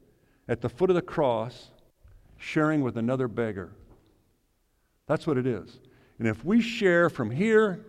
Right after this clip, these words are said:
to here, nothing's happening. That's judgment. That's, "I'm better than you."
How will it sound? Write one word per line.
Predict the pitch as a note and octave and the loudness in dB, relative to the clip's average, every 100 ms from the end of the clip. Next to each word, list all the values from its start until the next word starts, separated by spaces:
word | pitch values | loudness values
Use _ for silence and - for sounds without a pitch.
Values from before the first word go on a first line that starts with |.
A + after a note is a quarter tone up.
| - | -6
to | B2 | -6
here, | - A3 G#3 G#3 G3+ - - - _ _ | -2 4 6 6 2 -12 -20 -20 _ _
nothing's | A#2+ C#3+ D#3+ C3+ | -2 0 -2 -2
happening. | D3 B2 G#2 E2+ F#2+ - _ _ _ _ _ _ _ _ _ - - | -2 -4 -4 -12 -16 -20 _ _ _ _ _ _ _ _ _ -20 -8
That's | A2+ - | -8 -8
judgment. | A2+ D3+ F3 F#3+ F#3+ - - - _ _ _ | -2 0 0 0 -4 -4 -16 -20 _ _ _
That's, | A#2+ A2+ - - - - - - _ | -4 -4 -4 -12 -18 -20 -20 -20 _
"I'm | C3 E3+ | -4 -2
better | D#3+ F3+ E3+ | 2 4 4
than | C3 A#2+ | 2 0
you." | E3 G3+ G3 G3 | 0 2 0 -2